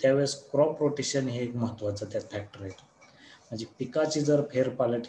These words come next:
केली तुम्ही, तर आपल्याला बऱ्यापैकी कीड आणि रोगाचा प्रादुर्भाव कमी करता येतो. हे महत्त्वाचं आपल्याला ह्याच्यात करता येतं. Trap cropping, आता इथे एक मी ट्र-, photo दाखवलाय बघा एक हा,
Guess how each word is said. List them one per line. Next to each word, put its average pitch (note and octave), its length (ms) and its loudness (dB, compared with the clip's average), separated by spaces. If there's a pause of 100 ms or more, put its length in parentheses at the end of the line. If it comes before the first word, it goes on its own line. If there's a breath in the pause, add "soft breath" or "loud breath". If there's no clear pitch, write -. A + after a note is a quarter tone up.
केली A2+ 200 2
तुम्ही, G2+ 300 -4 (640 soft breath)
तर D3 180 8
आपल्याला B2 540 0
बऱ्यापैकी C3 1080 0 (800)
कीड C#3 320 4
आणि B2+ 300 0
रोगाचा A#2 440 2
प्रादुर्भाव A2+ 600 -2
कमी B2+ 320 4
करता A#2 280 -8
येतो. - 1080 -20
हे D#3 200 8
महत्त्वाचं C#3 500 4
आपल्याला A#2+ 320 2
ह्याच्यात A2 240 -2 (100)
करता F#2+ 300 -8
येतं. - 160 -12 (460 soft breath)
Trap E3+ 300 6
cropping, B2 380 4
आता A#2+ 160 2
इथे C#3+ 120 6
एक D3 120 4
मी D#3 120 4 (640)
ट्र-, D3+ 260 0 (100)
photo C#3 260 4
दाखवलाय C3 400 6
बघा A2 180 4
एक A#2 280 0
हा, A2+ 100 0